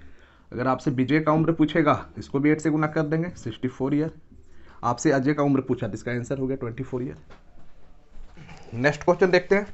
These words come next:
लिखा हुआ राम श्याम के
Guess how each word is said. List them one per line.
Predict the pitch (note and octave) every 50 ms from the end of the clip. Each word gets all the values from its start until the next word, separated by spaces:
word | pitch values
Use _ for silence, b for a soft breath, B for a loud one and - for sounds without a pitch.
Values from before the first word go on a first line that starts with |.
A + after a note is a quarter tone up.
| - - - B B B B B B B B B B B B B B B B B -
लिखा | A#2+ B2 - D#3+
हुआ | D#3 E3 E3
राम | D#3 D3+ D3+ E3+ G3 G3
श्याम | G3 - E3+ E3 E3+ E3+ E3+
के | E3 E3 E3+